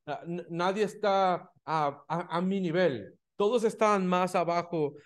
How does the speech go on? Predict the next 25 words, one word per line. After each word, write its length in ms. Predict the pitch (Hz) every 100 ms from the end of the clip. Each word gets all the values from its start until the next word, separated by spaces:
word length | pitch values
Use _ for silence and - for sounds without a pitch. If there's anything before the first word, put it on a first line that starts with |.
| _ -
más 240 | 160 165
abajo 400 | 170 165 160 160
que 180 | 147 143
yo. 160 | 131 135
"No 200 | 175 185
tienes 320 | 202 202 185
derecho 380 | 170 170 165 180
a 60 |
hablarme, 600 | 147 139 147 170 190 220 214 _ _ _ _
sí 200 | - -
veme 400 | 208 196 160 95 - - _
y 140 | 151
apréciame, 800 | 160 147 - 196 185 185 120 113
¿verdad? 400 | 110 120 156 170 - _ _
Pero 160 | - 170
no, 160 | 220 247
no 280 | 220 254
tienes, 460 | 254 247 233 208 - - _
no 160 | 185 202
tienes 280 | 214 208 190
comparación 960 | 196 180 180 151 - 170 170 156 156 _
con 160 | - 160
quién 260 | 156 160 156
soy 240 | 156 143
yo". 300 | 127 143 160